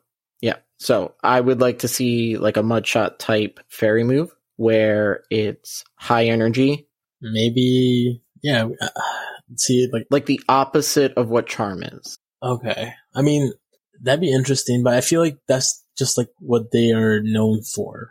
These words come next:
Speaker 2: you know? They're just, like, charmers, like, you know?
Speaker 1: But think about, okay, think about Wigglytuff, how annoying it is where you need to get to one of those charge moves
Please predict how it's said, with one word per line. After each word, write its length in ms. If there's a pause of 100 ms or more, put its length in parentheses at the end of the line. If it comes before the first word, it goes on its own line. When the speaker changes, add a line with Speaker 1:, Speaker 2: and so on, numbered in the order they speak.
(140)
Speaker 2:
you 160
know? 200 (360)
They're 180
just, 420 (440)
like, 200 (480)
charmers, 680
like, 220
you 100
know? 160 (500)
Speaker 1:
But 180
think 200
about, 1040 (420)
okay, 320 (240)
think 160
about 520 (520)
Wigglytuff, 560 (400)
how 640
annoying 920 (260)
it 140
is 380
where 560 (440)
you 100
need 180
to 100
get 160
to 640 (340)
one 200
of 80
those 160
charge 340
moves 520